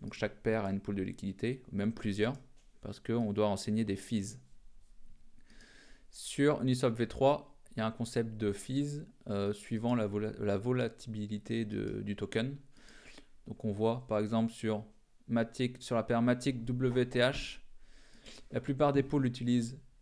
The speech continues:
des fees à zéro trois pour cent, puisque la, la différence, euh, c'est un, c'est une pool de liquidité qui peut être assez volatile. Et par exemple, si on utilise deux stablecoins, donc D A I, euh,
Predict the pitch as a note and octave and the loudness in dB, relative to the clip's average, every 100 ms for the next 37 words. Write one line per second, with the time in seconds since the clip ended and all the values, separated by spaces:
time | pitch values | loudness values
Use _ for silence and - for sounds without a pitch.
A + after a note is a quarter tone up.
0 | - A#2 A2+ C3+ B2 G#2+ A#2+ B2+ B2 A#2 | -4 -4 -2 0 0 2 -2 0 -2 -2
1 | A2 - C3+ - - - - - - A2+ | -2 0 -2 -4 -16 -20 -20 -20 -14 -12
2 | - A2+ G#2+ G#2 G2 F#2 F#2+ F#2 F#2+ - | -6 2 4 4 2 0 0 -2 -4 -6
3 | E2 - - G2+ G2+ A#2+ A2 - G#2+ G#2 | -6 -8 -8 -8 -4 -2 -2 -4 -8 -8
4 | G2+ - - - - - - - - - | -8 -10 -8 -8 -8 -12 -18 -20 -20 -20
5 | - - C2+ C#2 - - E2+ F2+ G2+ A#2+ | -16 -12 -10 -10 -12 -12 -8 -6 -6 -2
6 | A2+ A2 G#2+ G#2+ G2+ A2 - G2 G#2 G2+ | -2 -2 -2 -8 -6 -6 -6 -8 -4 -2
7 | G2+ - - G2+ - A2 - G#2 G2+ F#2+ | -2 -4 -10 -12 -8 -6 -4 -2 -2 -2
8 | - B2 C3 - G#2 - A#2+ A#2+ A#2 G#2+ | -4 -4 -4 -10 -10 -4 0 0 0 -4
9 | G#2 G#2 G2+ A2 C#3 C#3+ A2+ G#2 F#2+ G#2+ | -2 -4 -4 -2 -4 -2 0 0 0 0
10 | A#2+ G2+ G2+ G2 A#2 A2 G#2 - - - | 0 -2 -4 -2 -2 0 -2 -6 -14 -20
11 | - - - - _ _ - G#2+ G#2 G2+ | -20 -20 -20 -20 _ _ -6 -2 -2 -2
12 | G2+ | -4